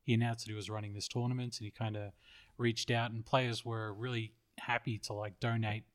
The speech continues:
um, time and materials, uh, to the,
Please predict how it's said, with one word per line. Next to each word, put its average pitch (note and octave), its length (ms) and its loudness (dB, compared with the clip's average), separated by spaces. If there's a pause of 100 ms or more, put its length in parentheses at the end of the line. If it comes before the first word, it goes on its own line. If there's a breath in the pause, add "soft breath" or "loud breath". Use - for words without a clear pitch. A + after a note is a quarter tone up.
(240)
um, G#2 400 -4 (520 loud breath)
time A#2+ 280 2
and A2 100 0
materials, A2+ 880 -2 (100)
uh, G#2 340 -8
to G#2 500 -4
the, G#2 520 -6